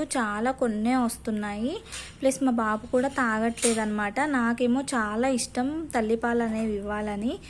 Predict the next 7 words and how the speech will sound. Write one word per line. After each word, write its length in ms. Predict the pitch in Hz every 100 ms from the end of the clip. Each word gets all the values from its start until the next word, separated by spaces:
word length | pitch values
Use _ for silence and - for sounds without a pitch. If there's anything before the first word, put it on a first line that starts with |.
| - - - 269
కానీ 300 | 247 277 392 427 285
పాలు 260 | 233 233 247
మాత్రం 280 | 240 262 262 240
రావట్లేదు, 540 | 220 226 226 226 269 311
సరిపోవట్లేదు. 880 | 233 220 226 214 208 233 196 202 370 - - - - - - 254
అప్పుడు 220 | - 302 285
నేనేం 320 | 254 240 254